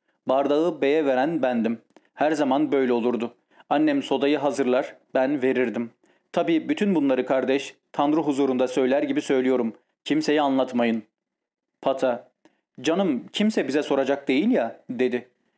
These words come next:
Demek sen kürekten kaçtın. Kaçtım dostum, kaçtım. Kaçanlar on dört kişi kadar vardık. Allah razı olsun, arkadaşlar kaçtılar da beni de yanlarına aldılar. Şimdi siz söyleyin,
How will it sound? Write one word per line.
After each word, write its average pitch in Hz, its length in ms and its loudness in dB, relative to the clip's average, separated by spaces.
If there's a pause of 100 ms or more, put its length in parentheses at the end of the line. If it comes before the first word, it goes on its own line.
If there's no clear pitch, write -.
(160)
Demek 170 280 0
sen 214 360 0
kürekten 160 460 -2
kaçtın. 139 460 -2 (600)
Kaçtım 135 420 0
dostum, 120 380 -2 (100)
kaçtım. 123 460 -4 (500)
Kaçanlar 170 540 0 (120)
on 170 220 0
dört 151 180 -2
kişi - 160 -8
kadar 135 260 0
vardık. 127 440 -2 (380)
Allah 147 240 4
razı 139 240 2
olsun, 156 460 -2 (100)
arkadaşlar 147 600 0
kaçtılar 139 520 0
da 131 220 -2 (240)
beni 185 180 0
de 190 60 2
yanlarına 143 460 2
aldılar. 123 380 0 (400)
Şimdi 190 300 0
siz 185 180 -2
söyleyin, 123 520 0